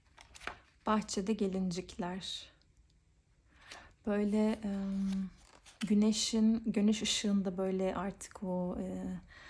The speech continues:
güneş ışığıyla <laughs> beraber nasıl denir?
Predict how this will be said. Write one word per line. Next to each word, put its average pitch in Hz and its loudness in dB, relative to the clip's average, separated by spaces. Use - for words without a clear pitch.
güneş 247 8
ışığıyla 214 6
<laughs> - -
beraber 196 0
nasıl 196 0
denir? 190 -2